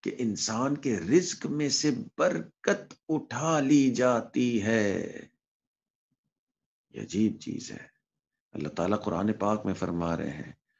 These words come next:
"وَلَوْ أَنَّ أَهْلَ الْقُرَىٰ آمَنُوا وَاتَّقَوْا لَفَتَحْنَا عَلَيْهِمْ بَرَكَاتٍ مِّنَ السَّمَاءِ وَالْأَرْضِ۔"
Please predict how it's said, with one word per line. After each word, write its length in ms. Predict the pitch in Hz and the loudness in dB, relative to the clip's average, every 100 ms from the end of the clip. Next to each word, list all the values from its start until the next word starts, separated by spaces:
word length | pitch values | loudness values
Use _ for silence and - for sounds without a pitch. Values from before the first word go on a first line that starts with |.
| _ - | _ -4
"وَلَوْ 540 | 85 92 117 143 - - | 2 4 6 6 4 4
أَنَّ 320 | 117 113 107 | 8 8 8
أَهْلَ 480 | 107 110 92 92 101 | 6 2 0 2 4
الْقُرَىٰ 880 | 101 98 - 85 85 87 120 143 - _ _ _ _ _ - | 6 4 0 0 4 6 6 6 2 _ _ _ _ _ 6
آمَنُوا 840 | 139 180 190 180 180 170 190 185 | 8 10 10 10 10 10 10 10
وَاتَّقَوْا 1120 | 165 160 - - 139 131 160 208 247 262 - - _ - | 10 6 4 4 4 6 10 12 12 12 8 -4 _ -2
لَفَتَحْنَا 1500 | 104 123 143 - - 127 127 180 185 - - 131 139 139 - | 4 8 8 6 2 2 6 8 8 6 4 6 8 8 8
عَلَيْهِمْ 840 | 101 110 95 123 127 107 110 117 101 | 6 6 8 6 6 6 6 6 4
بَرَكَاتٍ 920 | 101 104 98 - 104 95 78 _ - | 4 4 2 0 2 2 0 _ -8
مِّنَ 340 | 85 - - - | -6 -8 -14 -14
السَّمَاءِ 880 | - - - 50 50 50 - - - | -10 -10 -10 -12 -10 -10 -12 -16 -18
وَالْأَرْضِ۔" 480 | - - _ 69 | -18 -20 _ -14